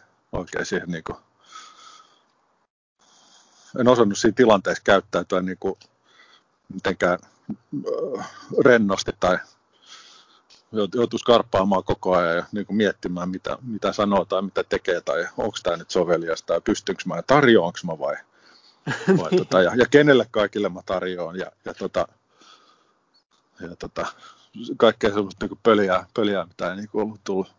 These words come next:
Speaker 1: ajatelleeksi.
Speaker 2: Tytöille limpparit ja iskälle
Speaker 1: <laughs> Niin.
Speaker 2: iso olut.
Speaker 1: <laughs> Joo, nimenomaan. Ite otan lärvilaudan ja otatko sä kokiksen?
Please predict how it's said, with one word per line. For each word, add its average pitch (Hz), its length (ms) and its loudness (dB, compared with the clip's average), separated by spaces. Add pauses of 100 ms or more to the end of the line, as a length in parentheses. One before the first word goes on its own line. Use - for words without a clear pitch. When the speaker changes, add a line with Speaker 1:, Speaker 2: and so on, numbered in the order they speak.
Speaker 1:
ajatelleeksi. 101 640 -2 (600)
Speaker 2:
Tytöille 127 520 -4
limpparit 117 560 -8
ja 110 100 -12
iskälle 107 500 -14 (240)
Speaker 1:
<laughs> 196 220 8
Niin. 170 260 6 (320)
Speaker 2:
iso 135 380 4
olut. 110 280 0 (160)
Speaker 1:
<laughs> 117 120 0
Joo, 131 200 8
nimenomaan. 123 560 -2 (520)
Ite 123 300 -2
otan 101 320 -8 (320)
lärvilaudan 98 800 -2
ja 85 120 -12 (480)
otatko 101 440 -10
sä 98 120 -6
kokiksen? - 580 -6